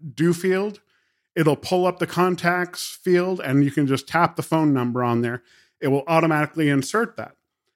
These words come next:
When that reminder comes up and you swipe to clear it, it will say, "Do you want to call this number or do you want to message, text message this number?" And so at about quarter past six on any day where there's a birthday, I get a little pop-up. It says,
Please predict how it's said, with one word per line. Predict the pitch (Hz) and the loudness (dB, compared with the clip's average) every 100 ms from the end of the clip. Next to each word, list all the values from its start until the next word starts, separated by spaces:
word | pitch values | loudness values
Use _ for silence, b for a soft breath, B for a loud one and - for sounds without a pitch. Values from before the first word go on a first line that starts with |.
| _ _ | _ _
When | 180 185 | 0 2
that | 220 214 | 0 0
reminder | 190 208 226 | 2 2 0
comes | - 156 143 | 0 0 2
up | 151 156 | 2 2
and | 151 | 0
you | 147 | 0
swipe | 135 - 190 185 | 0 0 0 -2
to | 151 | -10
clear | - 214 170 | -2 0 2
it, | 147 139 | 0 -2
it | 165 | -2
will | 165 | -2
say, | - 156 151 147 - _ _ _ | 2 2 2 0 -8 _ _ _
"Do | 147 | 0
you | 185 | 2
want | 139 | 2
to | |
call | - 135 151 | -2 0 0
this | 214 202 | 0 -2
number | 214 220 254 254 | 0 0 0 -2
or | 214 175 | 0 -2
do | 170 | 0
you | |
want | 185 185 | 0 0
to | 208 - | -2 0
message, | 190 208 147 123 - | 0 2 0 -4 -4
text | - 196 - - 135 | -2 -2 -4 -4 0
message | 131 127 120 113 160 | 2 0 -8 -8 0
this | 135 - | 0 2
number?" | 135 117 101 98 _ _ _ _ _ _ _ _ 165 | 2 2 -2 -10 _ _ _ _ _ _ _ _ -4
And | 143 - | -4 -4
so | 170 147 143 - | 0 0 0 -2
at | 135 - - | -2 -2 -6
about | - 139 131 | -2 -2 0
quarter | 175 170 | -2 0
past | 170 170 - | 2 0 0
six | - 226 - - | -2 -2 -2 -6
on | 147 143 | -2 0
any | 151 160 | 0 0
day | 160 165 | 0 0
where | 160 | -2
there's | 147 123 | -4 -4
a | 127 | 2
birthday, | 180 196 214 214 | 2 2 0 0
I | 143 | 0
get | 135 135 | 0 0
a | |
little | 127 123 | -2 -2
pop-up. | - 220 214 208 185 | -2 0 2 0 0
It | 135 | -2
says, | 135 120 - | 0 -2 -4